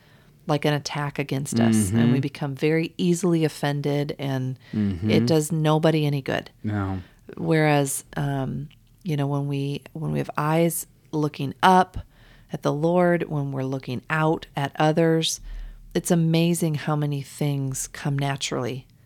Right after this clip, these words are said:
Speaker 1: when we're willing to serve other people. And
Speaker 2: Yeah.
Speaker 1: makes me think of a, a couple that spoke and re-engaged,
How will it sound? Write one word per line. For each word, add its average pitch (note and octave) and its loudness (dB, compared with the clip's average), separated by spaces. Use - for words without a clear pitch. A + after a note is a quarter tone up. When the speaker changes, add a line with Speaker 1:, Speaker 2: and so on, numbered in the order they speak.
Speaker 1:
when D3+ 2
we're C#3+ -2
willing D3 0
to C#3 -6
serve B2+ -4
other C#3 -2
people. B2+ -10
And C3+ -2
Speaker 2:
Yeah. F#2 -6
Speaker 1:
makes E3 0
me F#3 0
think D#3+ -2
of D3 -2
a, C#3 -2
a D3 -6
couple D#3+ 0
that - -2
spoke D3 -2
and D3 -4
re-engaged, C#3+ -4